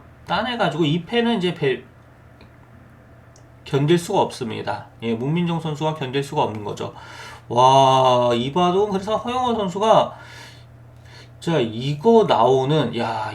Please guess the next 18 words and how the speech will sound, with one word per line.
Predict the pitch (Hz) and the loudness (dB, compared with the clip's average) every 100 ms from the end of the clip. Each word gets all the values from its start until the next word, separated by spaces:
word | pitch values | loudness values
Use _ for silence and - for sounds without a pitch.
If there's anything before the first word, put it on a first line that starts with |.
| - | -14
이거를 | - 180 190 190 170 139 - - - - - - - - - - - - - | -4 2 6 6 6 2 -6 -18 -20 -20 -20 -20 -20 -20 -20 -20 -20 -20 -14
이렇게 | 135 147 - 170 | -10 -6 -4 -4
두다가 | - - - | -2 -2 -2
백이 | 135 147 139 | -2 -4 -6
젖혔을 | 117 - 160 156 127 117 147 | -8 -6 -6 -4 -2 -2 0
때, | 127 107 - - - | 2 2 -2 -10 -2
그러니까 | |
이 | 147 175 | 0 0
대마가 | - 135 185 208 202 196 196 214 | 0 2 4 8 8 8 6 2
지금 | 208 160 | 0 -2
못 | 123 | -2
살아 | - 247 262 | -2 -2 -2
있거든요. | 143 - 117 160 | -2 -6 -6 -6
그래서 | 151 160 175 - - - - - | -4 -2 -4 -6 -14 -20 -20 -8
요거 | 143 170 190 | 0 2 2
따내고 | 214 220 254 226 | 0 -2 -2 -2
살아야 | 233 233 220 | 0 2 4
되는데 | 185 160 156 190 160 - | 2 2 2 2 2 0